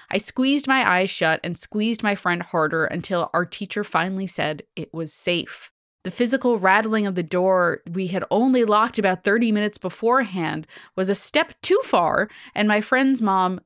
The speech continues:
ended up coming and picking us up early, doing a full search of the car park to make sure no one was there before we unlocked the door. The teacher and the older girl left together for a little bit of extra protection against whatever could be lurking in the woods surrounding us,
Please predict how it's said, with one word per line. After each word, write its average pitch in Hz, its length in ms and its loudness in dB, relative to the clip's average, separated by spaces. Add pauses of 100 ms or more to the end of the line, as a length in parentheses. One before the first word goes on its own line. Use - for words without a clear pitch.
(100)
ended 196 240 0
up 180 180 -2
coming 185 360 -4
and 175 80 -6
picking 175 320 -8
us 165 120 -8
up 143 140 -4 (100)
early, 190 480 0 (220)
doing 262 340 2
a 226 140 0
full 311 460 0
search 254 320 -2
of 226 80 -6
the 220 80 -2
car 180 280 2
park 175 300 -2
to - 120 -10
make 160 140 -4
sure 175 200 -4
no 175 280 -2
one 208 260 -2
was 208 200 -2
there 156 340 0
before 165 440 -4
we 165 140 -4
unlocked 139 500 -6
the 147 60 -10
door. 185 440 0 (280)
The 214 60 -4
teacher 285 360 2
and 285 140 4
the 269 80 4
older 196 240 2
girl 185 260 2
left 175 280 -2
together 160 560 0
for 165 260 -2
a 165 60 -2
little 359 360 0
bit 349 140 2
of 302 100 0
extra 226 360 -2
protection 170 680 -4
against 160 380 -6
whatever 240 340 2
could 226 220 -2
be 214 140 -4
lurking 175 400 -2
in 180 100 -4
the 175 80 -2
woods 151 300 -6
surrounding 170 580 0
us, - 240 -8